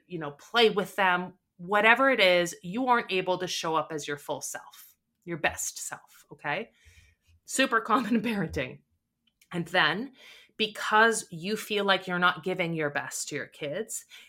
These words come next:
you put added pressure on yourself to do more, okay? You are currently exhausted and you are telling yourself you should be doing more. And that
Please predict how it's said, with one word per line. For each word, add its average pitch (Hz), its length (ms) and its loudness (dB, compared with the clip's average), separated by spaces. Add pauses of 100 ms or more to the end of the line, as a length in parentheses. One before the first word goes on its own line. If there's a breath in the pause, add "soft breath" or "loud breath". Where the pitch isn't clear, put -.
you 220 680 -4
put - 240 0 (220)
added 233 420 2
pressure 214 360 -4
on 175 100 -6
yourself 160 540 -4 (140)
to 170 160 -6
do 175 240 -2
more, 147 480 -6 (160)
okay? 156 400 -6 (260 loud breath)
You 180 220 2
are 196 180 4
currently 226 540 0
exhausted 202 640 -6 (800 loud breath)
and 190 180 4
you 185 140 0
are 185 80 6
telling 190 400 -2
yourself 165 540 -2
you 170 160 -8
should 175 460 -4
be 170 140 -4
doing 156 340 -4
more. 143 440 -8 (400 loud breath)
And 180 180 2
that 208 220 4